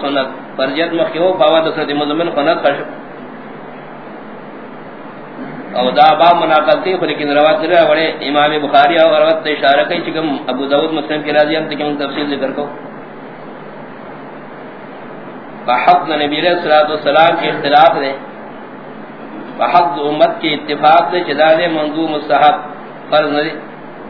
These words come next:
البتہ افضل النوافل دی. بحق نبی علیہ الصلوۃ والسلام کی خلاف دے. یو قول دو فرضیت خصوصیت دے نبی علیہ الصلوۃ والسلام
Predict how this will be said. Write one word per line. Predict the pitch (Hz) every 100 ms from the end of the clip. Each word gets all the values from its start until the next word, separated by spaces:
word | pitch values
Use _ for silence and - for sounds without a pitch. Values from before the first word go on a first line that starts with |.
| - - - - - - -
البتہ | 135 147 151 175 180
افضل | - 151 156
النوافل | 151 147 147 143 156 151
دی. | 156 160 - - - - - - - - - - - - - - - - - - - -
بحق | 120 151 160 165
نبی | 156 156
علیہ | 175 175
الصلوۃ | 151 156
والسلام | 151 156 165 170
کی | 175 170 139 -
خلاف | - 139 156 147 139
دے. | 117 - - - - - - - - - - - - - - - - - - - - - - - - - - - - 165
یو | 151 175 -
قول | 156 165 175
دو | 156 151
فرضیت | 147 143 151 170 - -
خصوصیت | 143 147 143 165 165
دے | 160
نبی | 147 156
علیہ | 147
الصلوۃ | 147 147 143 143
والسلام | 143 147 147 165